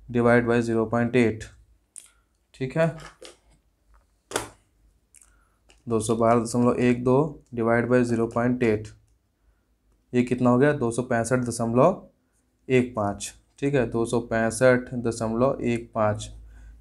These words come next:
ये केवीए आ गया। तो ये ऑप्शन में है क्या, तो ऑप्शन में आप देख सकते हैं दो सौ पैंसठ केवीए दिया हुआ है, तो ये हमारा फाइनल आंसर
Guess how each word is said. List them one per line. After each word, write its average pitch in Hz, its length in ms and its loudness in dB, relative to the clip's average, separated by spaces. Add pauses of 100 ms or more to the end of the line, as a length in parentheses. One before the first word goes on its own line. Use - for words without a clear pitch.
(120)
ये 127 100 2
केवीए 120 440 2
आ 110 240 2
गया। 101 300 -4 (420)
तो 123 40 0
ये 120 80 2
ऑप्शन 113 340 2
में 131 120 2
है 127 160 4
क्या, 151 240 4
तो - 340 -10
ऑप्शन 110 240 -6
में 127 60 0
आप 123 80 0
देख 123 140 0
सकते 123 220 -4
हैं 135 80 -2
दो 117 100 0
सौ 117 120 -2
पैंसठ 120 320 -2
केवीए 120 320 0
दिया 123 200 4
हुआ 107 200 2
है, 101 160 -2 (520)
तो 123 40 -2
ये 123 100 4
हमारा 117 380 2
फाइनल 113 320 -4
आंसर 117 420 -2